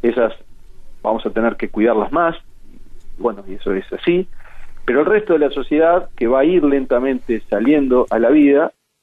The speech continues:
algunos eventualmente se van a contagiar y un porcentaje pequeño quizás tengan alguna manifestación grave. Bueno, si esto ocurre, que esos pacientes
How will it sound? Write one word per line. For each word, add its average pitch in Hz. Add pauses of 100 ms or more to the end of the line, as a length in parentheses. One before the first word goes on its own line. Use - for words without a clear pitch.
(180)
algunos 143 (580)
eventualmente 120
se -
van 113
a 107
contagiar 170 (240)
y 127
un 135
porcentaje 123
pequeño 135 (280)
quizás 143
tengan 135
alguna 123
manifestación 117
grave. 151
Bueno, 123
si -
esto 147
ocurre, 151 (320)
que 127
esos 131
pacientes 131